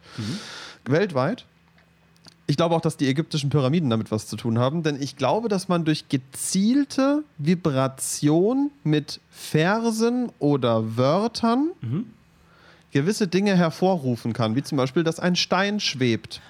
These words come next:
Speaker 1: Das deckt,
Speaker 2: Ich mein
Speaker 1: das deckt sich sehr, sehr gut tatsächlich mit den Überlieferungen der Barden aus Irland, aus dem Buch von Taliesin.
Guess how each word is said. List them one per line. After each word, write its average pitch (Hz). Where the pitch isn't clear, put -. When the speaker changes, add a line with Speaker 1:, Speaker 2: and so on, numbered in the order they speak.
Speaker 1:
Das 147
deckt, 175
Speaker 2:
Ich -
mein 165
Speaker 1:
das -
deckt 180
sich 147
sehr, 143
sehr 131
gut 147
tatsächlich 139
mit 127
den 135
Überlieferungen 127
der 117
Barden 143
aus 113
Irland, 160
aus 120
dem 127
Buch 127
von 120
Taliesin. 135